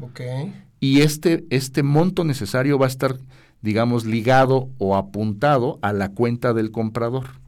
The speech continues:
Speaker 2: Esa es la, digamos, la receta secreta.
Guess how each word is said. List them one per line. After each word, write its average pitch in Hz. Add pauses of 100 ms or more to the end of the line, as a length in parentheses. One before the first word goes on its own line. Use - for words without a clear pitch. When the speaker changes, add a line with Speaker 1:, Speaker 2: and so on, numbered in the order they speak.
(920)
Speaker 2:
Esa 139
es 127
la, 101
digamos, 104
la 78
receta 87
secreta. 120